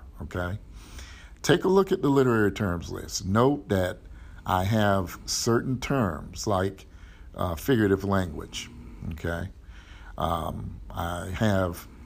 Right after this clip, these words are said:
irony, foreshadowing, okay? Symbolism, imagery, okay? Take a look at those definitions, um, because when you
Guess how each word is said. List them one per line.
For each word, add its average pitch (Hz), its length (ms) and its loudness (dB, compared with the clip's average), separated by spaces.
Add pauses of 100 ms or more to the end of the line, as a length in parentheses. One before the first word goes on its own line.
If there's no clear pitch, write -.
irony, 95 760 4 (240)
foreshadowing, 90 1120 2 (320)
okay? 87 340 -4 (480)
Symbolism, 110 1120 4 (840)
imagery, 110 580 4 (640)
okay? 98 380 0 (320)
Take 160 240 4
a - 20 2
look 208 220 4
at 208 80 -4
those 151 240 2
definitions, 123 800 0 (800)
um, 85 560 -4
because 110 640 4 (720)
when 156 500 2
you 131 500 4